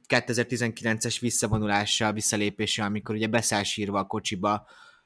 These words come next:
az még valami hasonló volt. Akkor közel volt a győzelemhez Pinot, és most hát Cavendish is a történelemhez, és így ott volt mellette, mögötte a komplett világ,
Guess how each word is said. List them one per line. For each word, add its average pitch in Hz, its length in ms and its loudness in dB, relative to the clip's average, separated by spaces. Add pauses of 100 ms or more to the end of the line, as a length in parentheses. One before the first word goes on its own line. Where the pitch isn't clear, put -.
(140)
az 139 260 6
még 127 200 2
valami 123 300 6
hasonló 104 560 2
volt. 101 240 2
Akkor - 180 0
közel 117 300 6
volt 104 260 2
a 110 320 0 (140)
győzelemhez 107 600 2
Pinot, 120 340 2
és 120 140 2
most - 320 -4 (440)
hát - 140 -4
Cavendish 110 540 2
is - 400 -2 (600)
a 123 120 -4 (220)
történelemhez, 117 880 4
és 113 160 0
így 120 240 -4 (320)
ott 147 220 2
volt 131 280 0
mellette, 127 600 0
mögötte 127 480 0
a 120 120 -2
komplett 113 500 -2
világ, 101 560 -2